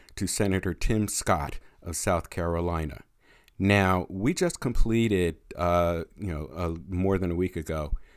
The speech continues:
the, uh, Republican primary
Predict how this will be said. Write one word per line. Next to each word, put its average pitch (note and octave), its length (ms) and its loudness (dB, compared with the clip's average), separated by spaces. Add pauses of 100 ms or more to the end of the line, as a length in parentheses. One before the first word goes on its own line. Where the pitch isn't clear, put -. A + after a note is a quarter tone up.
(180)
the, F#2 640 2 (260)
uh, D#2+ 340 -4 (120)
Republican A2 640 2
primary F2+ 720 0